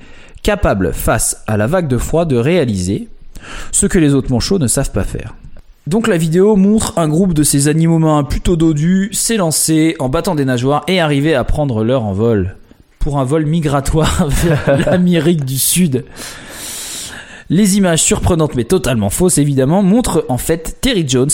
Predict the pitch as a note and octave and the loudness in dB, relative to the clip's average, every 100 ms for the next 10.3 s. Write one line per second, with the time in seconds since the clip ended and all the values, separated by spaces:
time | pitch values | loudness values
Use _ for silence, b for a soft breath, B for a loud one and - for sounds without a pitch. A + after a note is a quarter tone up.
0 | - - - A3 F3 D#3+ - - E3+ A#3+ | -2 -4 0 2 2 0 -2 -4 0 0
1 | - F#3+ F3 - G#2+ - C3+ C#3 C3+ C3+ | 2 2 2 0 -2 0 2 2 0 -2
2 | A#2+ A2 D#3 F3+ C#3+ A#2+ A2+ E3 - - | -2 0 0 -2 -2 -2 -2 -4 -8 -20
3 | - - A3 - G3+ - F3+ F3 - B | -8 -2 0 2 0 2 0 0 -4 B
4 | B B D3 D3+ D#3+ E3+ D#3 - F#3 - | B B 0 2 2 2 2 2 0 2
5 | D#3 B2 A2 F#2+ F2+ - B2 - D3+ C#3+ | 0 0 0 -2 -6 -6 -6 -4 -6 -2
6 | A2 G2 - C#3 A2+ F#2 - A#2+ G2 G2+ | -2 0 -2 -4 -4 -4 -2 -2 -2 -4
7 | A2 G2+ F2 F2 - A#2 A2+ - - _ | -4 -4 -2 -4 -6 -8 -8 -10 -18 _
8 | _ - C3+ C#3 F#3 F3 E3+ D3+ D3+ C#3 | _ -4 -2 0 0 0 0 0 -2 -2
9 | G3+ A2 B2 A#2+ E3 G3+ C3+ G#2+ - A#2+ | -2 -2 -4 -2 0 0 -2 -4 -8 -6
10 | F3 C3+ B2+ | -4 -4 -4